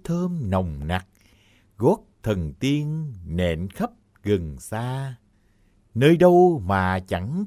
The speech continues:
có muôn hoa, trên hoa có hằng hà Đức Phật, cảnh báo quý ngay trên quả đất. Đâu xa xôi nhân vật chớ ngờ.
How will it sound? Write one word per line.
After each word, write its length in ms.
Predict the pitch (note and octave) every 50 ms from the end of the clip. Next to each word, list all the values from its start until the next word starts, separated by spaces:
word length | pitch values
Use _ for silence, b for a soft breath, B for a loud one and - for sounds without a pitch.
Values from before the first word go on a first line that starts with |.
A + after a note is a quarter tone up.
| G#3
có 180 | - D3+ E3 G#3+
muôn 340 | A3 F#3 F3+ F#3+ F#3 F#3+ F#3+
hoa, 520 | F3 F3 F3+ F#3 F#3 F#3 F#3+ F#3+ F#3+ F#3 b b b b b b b b b b _ _
trên 220 | - A#2 B2 C3 C3+
hoa 540 | B2+ B2 C3 C3 C3+ C#3 C#3 C#3 C#3+ C#3+ - _
có 140 | - D3 E3+
hằng 360 | G3+ D#3+ A2+ A2+ F#2+ E2+ D#2 C#2
hà 460 | E2 F#2+ F#2+ F#2 F2 E2 D#2+ C#2+ C2+ - -
Đức 180 | G#2 F3+ G#3 - - _
Phật, 260 | _ - - F2+ F2 b b b b b b b b b b b _ -
cảnh 340 | - G#2+ F2 F2 G#2+ C3 C3
báo 400 | C3 B2 C3 D3 F3 G#3 A#3 A#3+ -
quý 300 | A#2 B2+ D3 E3+ F#3 A3 B3+ A3+ E3+
ngay 420 | E3 E3 E3 D#3+ D#3+ D#3+ E3 D#3+ D#3+ _ -
trên 360 | F3 F3 F3 E3+ E3+ E3 C3+ F2 D#2+
quả 320 | - E2+ D2+ D2 D2 F2
đất. 220 | G2 A#2 E3 G#3+ - _ _ _ _ _ _ _ _ _ _ _ _ _ _ _ _ _ _ _ _ _ _ -
Đâu 400 | G#2 A2+ A#2 A#2+ B2 C3 C3 B2 -
xa 260 | - - D3 D3 D3+
xôi 600 | D3 - - D3+ D3+ D#3 D#3 D#3 D#3 D#3 D#3+ D3+ D3 C#3+
nhân 400 | C#3 E3 F3+ F3 E3 D3+ G#2+ E2
vật 200 | D#2 F2 E2+ - _ _ _ _ _ _ -
chớ 260 | G#2+ A2 A#2 C3+ D#3+ G3 F#3+ A#2+
ngờ. 420 | F2+ F2+ F2+ F2 E2+ D#2+ D2+ C#2+